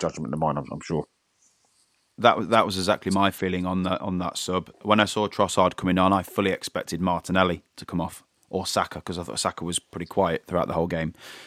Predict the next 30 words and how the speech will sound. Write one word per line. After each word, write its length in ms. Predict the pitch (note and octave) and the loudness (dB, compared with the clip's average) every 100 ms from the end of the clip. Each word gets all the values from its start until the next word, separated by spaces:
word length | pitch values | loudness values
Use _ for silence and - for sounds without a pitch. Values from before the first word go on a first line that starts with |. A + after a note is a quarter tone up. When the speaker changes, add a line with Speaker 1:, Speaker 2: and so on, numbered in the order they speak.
| - _ _ - | -20 _ _ -6
Speaker 2:
I 100 | G2 | -4
didn't 260 | G#2 G2+ | 0 0
expect 400 | - - - F#2+ | -2 -6 -2 -2
Jesus 360 | F#2+ F#2 F2+ E2+ | -2 -2 -2 -4
to 80 | - | -6
come 140 | F2+ | -4
off. 280 | E2 F2 - _ _ - | -4 -4 -10 _ _ -10
Um, 420 | E2+ E2+ E2+ E2+ - | -6 -4 -4 -6 -6
I 80 | F#2+ | 2
know 180 | G2 G2 | 2 4
he 60 | |
was 120 | F#2 | 2
on 100 | F#2 | 2
a 40 | F#2 | 0
yellow 200 | F2+ F2 | 0 0
card, 460 | - F2+ D#2 F2+ - - _ _ - | 4 4 4 -4 -8 -20 _ _ 0
but 300 | G#2 F2+ - | 4 4 4
he 200 | - A2 | 4 4
was 160 | F#2+ F2 | 4 0
the 100 | F#2+ | 0
most 260 | F#2+ F2+ | 0 0
lively 420 | G2 G2 F#2+ F2+ F#2 | 0 2 2 0 -2
out 100 | - | 0
of 40 | |
the 60 | F#2+ | 0
lot 140 | - | 0
of 80 | G2+ | 0
them, 200 | G#2+ B2 _ _ - | -4 -4 _ _ -8
Jesus. 360 | F#2 F#2 G#2 A2 | -4 0 2 0
Speaker 1:
Yep. 120 | D2+ | -4